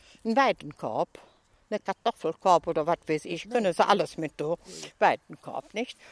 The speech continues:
Und, äh, dann machte meine Mutter Brote fertig, packte die in Pergamentpapier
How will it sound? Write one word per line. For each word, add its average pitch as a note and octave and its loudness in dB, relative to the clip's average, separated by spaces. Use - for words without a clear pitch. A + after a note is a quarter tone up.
Und, A3 -4
äh, G#3+ 0
dann G#3+ 0
machte B3 -2
meine F#3+ -2
Mutter F#3 2
Brote C4+ 0
fertig, C#4+ -2
packte B3+ -2
die A3+ -4
in G3+ -6
Pergamentpapier G#3+ 0